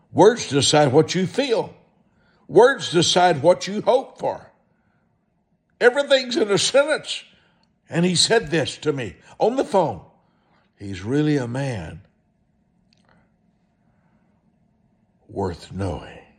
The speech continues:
I chartered a plane 'cause no planes would go there.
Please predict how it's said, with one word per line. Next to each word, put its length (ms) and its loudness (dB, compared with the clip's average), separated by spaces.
I 120 -8
chartered 540 -6
a 60 -6
plane 540 -10
'cause 260 -12
no 140 -6
planes 380 -8
would 220 -12
go 220 -12
there. 340 -20